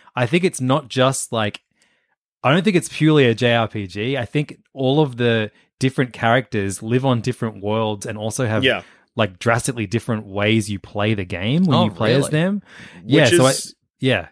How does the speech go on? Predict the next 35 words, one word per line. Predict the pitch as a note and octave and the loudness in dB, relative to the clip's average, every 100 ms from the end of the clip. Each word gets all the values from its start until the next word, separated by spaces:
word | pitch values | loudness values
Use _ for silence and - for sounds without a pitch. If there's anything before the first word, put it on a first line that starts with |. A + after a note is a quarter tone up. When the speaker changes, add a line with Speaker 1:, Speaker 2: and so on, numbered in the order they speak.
| - | -16
Speaker 2:
the | A2 C3+ B2 | 0 0 0
problem | - - D3 E3+ G#3 | -4 0 2 2 0
that | G3+ | 0
Octopath | B2+ F3+ - C#3 A2 | -2 -2 0 0 0
Traveler | A#2+ G#2 G2+ | -4 -4 -4
has | F#2+ F#2+ F#2 | -4 -4 -6
is | G2 | -8
the | A2 | -2
opposite, | G#2+ - G#2+ F2+ | -2 -2 -8 -10
'cause | - A2 | -8 -10
I'm | |
pretty | G#2+ - D3+ F3 | -8 -6 -4 -4
sure, | - A#2+ A2+ G2+ F#2+ - _ - | -2 0 2 0 -2 -8 _ -2
I | A#2 | 0
haven't | E3+ B2+ | 0 -2
played | A#2 A#2 F2+ | 0 0 0
it, | D2+ - _ _ | -6 -12 _ _
but | F#2 A#2 A#2 | -2 2 2
I'm | A#2 | 0
pretty | B2 E3 | -2 0
sure, | G3 F3 | 2 2
like, | C#3+ A#2+ G#2+ - | 4 0 -2 -10
the | G#2 A2+ | -8 -6
gameplay | G#2+ A2 B2 A#2 A#2+ A#2 | 0 0 -2 -2 2 2
is | F#2+ G#2 | 0 -6
exactly | F#2+ G#2 G#2+ A2+ | -2 -2 0 -2
the | G#2+ | -4
same | A2 G#2 | -2 -2
for | G2+ | -2
every | G2+ G2+ G2+ | -4 -4 -2
character, | G2+ G2 G2 G2+ F#2 | 0 0 -2 -4 -4
so | - | -4
you're | G2+ | -6
just | G2 G#2+ | -6 -6
doing | G2+ G#2+ G#2 | -2 -2 -2